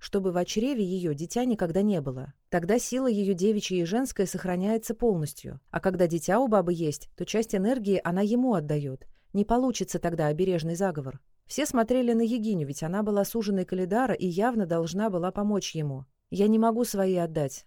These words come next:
заметила Егиня печально. "Без волос длинных я ворожить и чародеять не смогу. Вся сила ведьмина у меня пропадёт". "Мои возьмите", — предложила вдруг громко Саша.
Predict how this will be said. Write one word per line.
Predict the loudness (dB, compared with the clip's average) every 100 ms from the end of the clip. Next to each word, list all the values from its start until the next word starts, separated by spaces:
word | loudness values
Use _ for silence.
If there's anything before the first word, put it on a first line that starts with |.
| -10
заметила | -4 -2 -2 -2 -2
Егиня | -2 -4 -4 -4 -6
печально. | -6 -6 -4 -6 -10 _ -2
"Без | 0 2
волос | 4 4 4
длинных | 2 2 2 0 -2
я | -2
ворожить | 0 0 0 -2 -4
и | -6
чародеять | -2 0 0 -2 -2
не | -8
смогу. | -8 -6 -6 -8 -12 _ _
Вся | -2 0
сила | 2 2 2
ведьмина | 2 0 0 -4 -6 -4
у | -4
меня | -2 -2
пропадёт". | -4 -4 -2 -4 -6 -14 _ _
"Мои | 2 6 6 6
возьмите", — | 6 4 -2 -4 -8 -10 _ -6
предложила | -2 0 2 2 0
вдруг | 0 -2
громко | 0 -2 -2 -4
Саша. | -4 -4 -6 -12